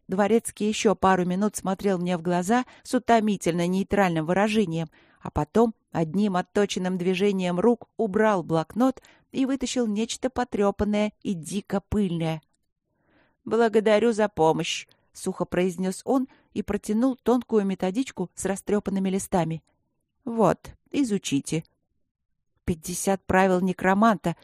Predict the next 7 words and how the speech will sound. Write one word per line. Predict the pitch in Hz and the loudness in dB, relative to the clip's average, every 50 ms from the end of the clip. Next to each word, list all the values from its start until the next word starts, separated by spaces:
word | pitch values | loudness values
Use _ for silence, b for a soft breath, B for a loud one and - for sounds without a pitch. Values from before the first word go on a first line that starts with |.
| b b b b - | b b b b -4
предупреждало | - 170 165 165 - 175 170 165 156 180 180 175 170 | -4 -2 -2 -2 -4 -4 -4 -2 0 2 2 2 2
название | 170 170 165 170 165 165 202 226 214 190 170 | 0 -2 -2 -4 0 2 2 2 2 0 -2
на | 170 170 180 | -2 -4 -2
первой | - 202 190 190 190 | -2 -2 0 0 -2
странице. | 190 - - 190 208 202 196 180 - - - 170 - - _ _ _ _ _ _ _ _ _ _ _ _ _ _ _ _ _ | -2 -2 -2 -2 0 0 0 -2 -4 -6 -10 -12 -12 -14 _ _ _ _ _ _ _ _ _ _ _ _ _ _ _ _ _
"Простите, | 220 214 214 - - - 247 - - | -4 -4 -4 -4 -6 -8 -6 -2 0
Уинслоу, | 226 220 220 208 196 - - 214 208 208 202 | 2 2 2 2 0 0 2 4 4 4 4